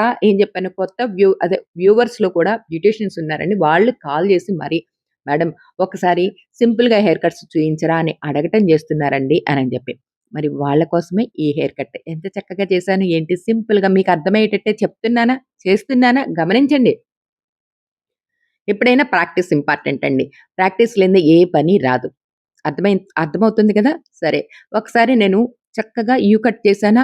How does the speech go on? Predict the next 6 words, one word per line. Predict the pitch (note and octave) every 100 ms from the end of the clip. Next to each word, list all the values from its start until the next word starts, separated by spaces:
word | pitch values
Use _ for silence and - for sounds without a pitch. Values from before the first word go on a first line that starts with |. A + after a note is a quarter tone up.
| -
ఆ | G#3 A3
తర్వాత | G#3+ G3+ G3
మళ్ళీ | F#3+ B3 D#4+
ఇంకొకసారి | D4 A3 - F#3+ F3
దూకోవాలండి | D#3+ C#3+ D3 C#3+ C#3 -
కంపల్సరీగా. | - G#3 A3+ A3+ F#3+ - C3+ F#3